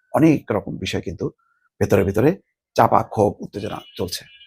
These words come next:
সুতরাং আপনাকে আগে ঠিক করতে হবে রাজনীতিটা কি হবে, আপনার রাজনীতি, আপনার রাজনীতিতে কারা কারা থাকবে, কোন কোন মত পথের লোকজন থাকবে, আর কারা কারা থাকবে না, ঠিক করেন। এমন কোনো নীতি ঠিক করা যাবে না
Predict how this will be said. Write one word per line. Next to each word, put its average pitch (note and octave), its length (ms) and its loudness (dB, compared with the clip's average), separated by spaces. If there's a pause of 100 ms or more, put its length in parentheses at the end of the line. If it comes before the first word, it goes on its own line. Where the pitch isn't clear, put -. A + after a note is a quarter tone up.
(720)
সুতরাং G2+ 280 2 (480)
আপনাকে G#2 260 -2
আগে G2+ 200 2
ঠিক D3 120 -4
করতে - 220 -6
হবে - 140 -16 (1080)
রাজনীতিটা F#2+ 520 0 (680)
কি D3 100 8
হবে, G#2 200 -4
আপনার - 240 -14
রাজনীতি, - 320 -16 (100)
আপনার - 240 0
রাজনীতিতে G#2+ 520 2 (520)
কারা C#3+ 140 6
কারা C#3+ 240 4
থাকবে, - 220 -14 (680)
কোন D#3 160 6
কোন C#3+ 200 6
মত C#3 240 6
পথের D3+ 220 0
লোকজন G#2 260 -4
থাকবে, - 260 -20 (180)
আর A2 160 -4
কারা A2+ 160 4
কারা G#2+ 220 2
থাকবে F#2 180 -10
না, - 100 -16 (880)
ঠিক F#2+ 180 0
করেন। - 180 -10 (460)
এমন D#3 260 8
কোনো D#3+ 220 6
নীতি C#3+ 220 4
ঠিক C#3 140 -4
করা A#2+ 160 0
যাবে G#2 160 -4
না - 120 -10